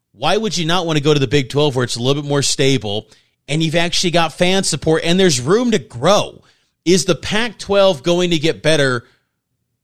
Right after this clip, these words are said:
from where it cur-, is currently constructed? You don't have many expansion options. There's not a B Y U. There's not a U C F Houston waiting in the wings. There's none of that. Unless they feel like they can poach the Big Twelve. And,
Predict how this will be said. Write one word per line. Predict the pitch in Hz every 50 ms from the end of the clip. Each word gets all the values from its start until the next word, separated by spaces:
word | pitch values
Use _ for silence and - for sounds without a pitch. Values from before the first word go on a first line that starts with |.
| _ _ -
from | 170 160 160
where | 165 180 185 185
it | 165 -
cur-, | - 175 175 175
is | - 147 -
currently | - - 180 175 170 160 151 143
constructed? | - - 120 110 - - - 170 165 - - 113 85 - -
You | 123 123
don't | 151 175 180 180
have | 175 196 190
many | 190 190 190 190 196
expansion | 185 - - 160 143 131 123 - - 117
options. | 110 101 98 - - - 87 95 107 - - - - _ _ _ _ _ _ _ _ _ _ _
There's | - 135 139 127
not | 160 170 185 185
a | 185 180
B | 147 117 143 156 175 180
Y | 180 185 180 180
U. | 175 160 147 151 156 160 165 165
There's | 147 139 127 127
not | 147 160 165
a | 160
U | 143 139 156 175 160
C | - - 175 170 170
F | 175 175 175 - -
Houston | - 160 156 170 160 - - - 165 160 160 147
waiting | 139 151 165 165 170
in | 170 170
the | 170 160
wings. | 151 143 143 139 120
There's | 151 156 143
none | 170 208 233 254
of |
that. | 196 127 80 71 - _ _ _ _ _ _ _ _ _ _ _ _ _ _ _ -
Unless | 139 156 175 190 190 - -
they | 170 156
feel | - - 175
like | 165 151 -
they | 156 147
can | - 151 131 113
poach | - - 143 151 151 143 - -
the | - 113
Big | 101 127 120 101
Twelve. | - - 196 202 185 175 175 156
And, | 160 156 160 -